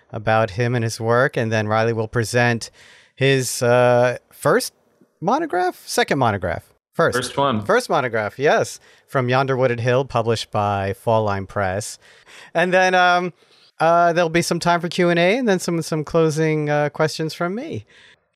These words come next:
Speaker 1: All right, let's get started. Uh, Riley Goodman, raised in the Patapsco River Valley of Maryland, inquires folklore, American history, and humankind's relation to the environments they inhabit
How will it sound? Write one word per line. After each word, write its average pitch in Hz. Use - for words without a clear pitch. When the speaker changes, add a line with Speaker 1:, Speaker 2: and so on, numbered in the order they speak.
Speaker 1:
All 131
right, 170
let's 123
get 131
started. 135
Uh, 113
Riley 151
Goodman, 139
raised 151
in 147
the 131
Patapsco 147
River 147
Valley 143
of 123
Maryland, 127
inquires 123
folklore, 175
American 131
history, 156
and 113
humankind's 160
relation 120
to 123
the 110
environments 120
they 135
inhabit 95